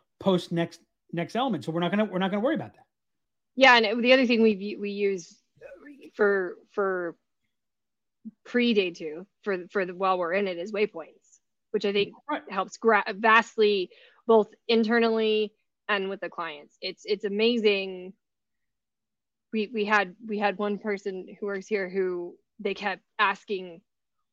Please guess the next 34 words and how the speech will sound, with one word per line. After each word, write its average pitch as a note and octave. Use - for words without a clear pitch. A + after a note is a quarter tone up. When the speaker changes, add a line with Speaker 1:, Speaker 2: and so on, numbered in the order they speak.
Speaker 2:
"Well, G#3
I A3
know B3
I B3+
need A#3+
to G#3+
do A3+
this G#3+
when, G#3
like, G#3
I A3+
know A#3
I A#3
need A3+
to G#3+
do A3
this, G3+
I G#3
know G3+
I G3
need G3
to F#3+
do F#3+
this, F#3
I F#3
know F#3
I F3+
need F3
to F3
do A3
this." A3+
And F#3+
it's -
like, F#3